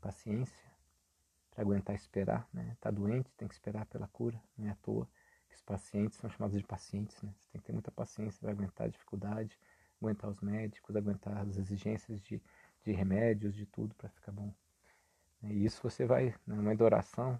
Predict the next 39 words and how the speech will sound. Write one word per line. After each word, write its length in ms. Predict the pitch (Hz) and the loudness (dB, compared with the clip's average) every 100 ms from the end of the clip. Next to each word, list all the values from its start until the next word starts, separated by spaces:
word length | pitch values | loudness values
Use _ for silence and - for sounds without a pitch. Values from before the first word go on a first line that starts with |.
| - | -4
você 280 | 113 - | -8 -8
pede, 400 | - 117 131 120 | -6 0 2 0
você 220 | 107 104 117 | -4 -6 -6
vai 160 | 123 | -4
sentir 340 | 131 120 - 113 | -4 -6 -6 -6
a 40 | |
tranquilidade, 640 | 107 - - 104 104 110 113 | -6 -10 -4 -4 -2 -4 -6
você 160 | - 107 | -12 -6
vai 120 | 113 | -2
aume-, 260 | 113 104 - | 0 -2 -2
aumentar 380 | 107 98 - | 0 -2 -2
a 20 | 101 | -8
sua 160 | - | -10
paciência, 600 | - 95 - 95 95 - _ _ _ _ _ _ _ - | -12 -12 -8 -8 -8 -12 _ _ _ _ _ _ _ -10
né? 100 | 104 | -10
Você 140 | - | -10
pode 200 | - 107 | -4 -4
pedir 180 | 101 107 | -2 -4
coragem, 640 | 104 107 101 110 110 98 98 _ _ _ _ _ | 2 4 4 4 2 -2 -8 _ _ _ _ _
né, 100 | 107 104 | -16 -12
pra 120 | 113 | -14
passar, 500 | - 107 - 107 104 - _ _ _ _ | -12 -14 -4 -2 -2 -4 _ _ _ _
né, 200 | 101 98 | -6 -6
pra, 220 | - 101 98 | -2 -2 0
pra 180 | 104 | -4
se 160 | 101 - | -4 0
levantar 520 | 104 101 95 104 104 - _ | 2 2 0 -6 -8 -10 _
e 60 | - | -10
começar 440 | - 101 98 - | -2 0 0 0
novamente 460 | 101 98 95 98 - | 2 6 6 6 0
depois. 500 | - - 107 113 - _ _ _ - - _ | -4 2 2 2 -8 _ _ _ -20 -20 _
E 60 | 156 | 2
não 100 | 156 | 2
interessa, 520 | 160 131 123 120 - | 4 4 4 2 -2
gente, 220 | 98 101 | -4 -6
se 60 | - | -8
você 200 | 113 - | -12 -10
tá 140 | - | -8
tentando 640 | 104 110 104 113 110 104 | -6 -4 -4 0 2 2